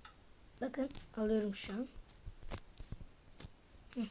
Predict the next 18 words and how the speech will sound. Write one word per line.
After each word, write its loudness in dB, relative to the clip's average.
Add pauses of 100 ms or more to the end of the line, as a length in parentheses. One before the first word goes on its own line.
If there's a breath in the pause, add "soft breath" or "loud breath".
(220)
bakın. 8 (760)
Mesela 4
Steve 6
kafası. -2 (200)
Dur 4
şunu 4
bir 10
takalım. 0 (720 loud breath)
Ben 12
Steve 10
oldum. 12 (320)
Dur, 6
dur. 2 (1400)
Bence 10
bu 4
çok 4
yakıştı 6
kafama. 0